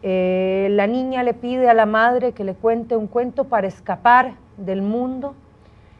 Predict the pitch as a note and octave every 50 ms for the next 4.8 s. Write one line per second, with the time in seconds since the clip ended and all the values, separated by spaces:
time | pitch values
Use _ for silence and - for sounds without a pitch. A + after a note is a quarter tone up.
0 | - - - - - _ A3+ A#3 B3+ C4+ C#4 D4 D4 - - G#3+ A#3 B3 C4+ C#4
1 | C#4+ C4 C#4 C#4+ D4 C#4+ - A#3+ B3+ C#4 C#4 C4 C#4+ D#4 D4+ D4+ - - - -
2 | G#3+ G#3 - - G#3 G#3 G#3 F#3 G3+ - - A3 G#3 F#3 - C4 C4+ C#4 C#4 C#4
3 | C#4+ C4+ A#3+ A3+ A3 A#3 A#3+ - C4+ B3+ A#3+ B3+ C4 B3+ B3 B3+ A#3 A3+ A3+ A3
4 | A3 A3 G#3+ G3+ G#3 A3 A#3+ B3 G#3+ C#4 C#4 C#4 - - D#4